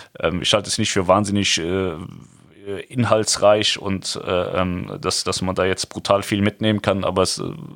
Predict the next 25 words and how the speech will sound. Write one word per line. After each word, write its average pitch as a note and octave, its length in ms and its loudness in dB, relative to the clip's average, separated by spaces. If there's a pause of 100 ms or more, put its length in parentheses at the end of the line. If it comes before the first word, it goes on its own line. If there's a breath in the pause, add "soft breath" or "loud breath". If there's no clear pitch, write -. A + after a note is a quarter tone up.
bringt - 260 0
einen A2 140 6
gut A#2+ 180 -2
über G#2+ 140 2
die G2+ 120 0
Zeit. F#2 340 4
Also F#2+ 140 -2
man F#2 180 0
kann G#2 120 2
sich - 120 -4
das F#2+ 180 -2
auf G#2 100 -4
jeden F#2+ 140 -4
Fall - 160 -6
mal D#2+ 120 -4
anschauen. - 340 -8 (1160)
Ja, D#3+ 320 0 (720 loud breath)
dann B2+ 140 4
haben B2 80 6
wir C3 80 6
das B2 160 4
Thema B2 220 6
auch B2+ 140 8
abgehandelt. C3 720 6
Ähm, G#2+ 400 2